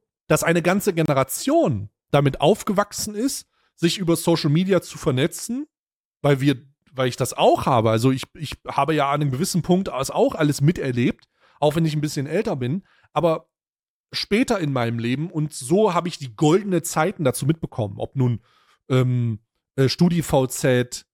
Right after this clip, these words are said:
oder, äh, MySpace und, äh, dann die ganzen Nachfolger Facebook und alles, was danach kam. Alles mitbekommen.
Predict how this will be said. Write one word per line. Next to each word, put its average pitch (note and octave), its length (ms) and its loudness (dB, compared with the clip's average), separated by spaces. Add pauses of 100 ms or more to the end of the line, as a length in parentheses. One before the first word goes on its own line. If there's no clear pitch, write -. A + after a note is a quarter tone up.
(440)
oder, B2+ 580 2
äh, C3 140 0
MySpace C3 1300 0
und, C3 340 2
äh, C3+ 120 -6
dann C3 220 2
die C3 100 -8
ganzen C3+ 500 0
Nachfolger C#3 720 2
Facebook D3 840 -2
und C3+ 160 -4
alles, D#3 300 0
was D3 100 -2
danach B2+ 360 2
kam. G2 300 -6
Alles - 280 2
mitbekommen. G#2 600 -6